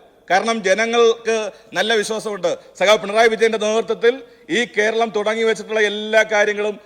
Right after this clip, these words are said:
നിശ്ചയമായും പൂർത്തീകരിക്കും. സർ, അതിന്റെ പ്രതിഫലനമാണ് ഇപ്പോൾ നടന്നിട്ടുള്ള ഉപതെരഞ്ഞെടുപ്പ്. ആ ഉപതെരഞ്ഞെടുപ്പിൽ വലിയ ഭൂരിപക്ഷമല്ലേ സർ ഇടതുപക്ഷത്തിന് കിട്ടിയത്? എല്ലാ സ്ഥലങ്ങളിലും നമുക്ക് മേൽക്കൈ കിട്ടിയില്ല സർ.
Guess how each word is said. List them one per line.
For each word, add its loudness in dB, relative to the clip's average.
നിശ്ചയമായും 0
പൂർത്തീകരിക്കും. -4
സർ, -2
അതിന്റെ 2
പ്രതിഫലനമാണ് -4
ഇപ്പോൾ -4
നടന്നിട്ടുള്ള -4
ഉപതെരഞ്ഞെടുപ്പ്. -6
ആ 2
ഉപതെരഞ്ഞെടുപ്പിൽ 0
വലിയ 8
ഭൂരിപക്ഷമല്ലേ 4
സർ -4
ഇടതുപക്ഷത്തിന് -4
കിട്ടിയത്? 0
എല്ലാ 4
സ്ഥലങ്ങളിലും 0
നമുക്ക് -2
മേൽക്കൈ 4
കിട്ടിയില്ല -2
സർ. -6